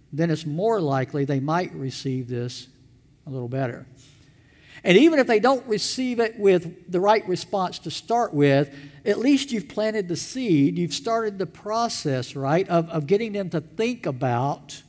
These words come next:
where they're going in their lives and what they're doing. Now, in today's culture, it's gotten worse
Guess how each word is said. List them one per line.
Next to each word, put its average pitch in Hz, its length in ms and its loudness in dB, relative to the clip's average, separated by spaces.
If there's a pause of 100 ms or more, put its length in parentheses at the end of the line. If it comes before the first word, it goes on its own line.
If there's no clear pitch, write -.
(420)
where 175 220 2
they're 208 140 0
going 170 320 -2
in 151 80 -2
their 143 140 0
lives 131 380 0
and 127 120 -8
what 127 160 -8
they're 127 120 -8
doing. 120 360 -6 (1900)
Now, 180 120 0
in 180 160 -2
today's 202 640 2
culture, 156 480 -2
it's 143 200 -2
gotten 151 320 0
worse 127 480 -8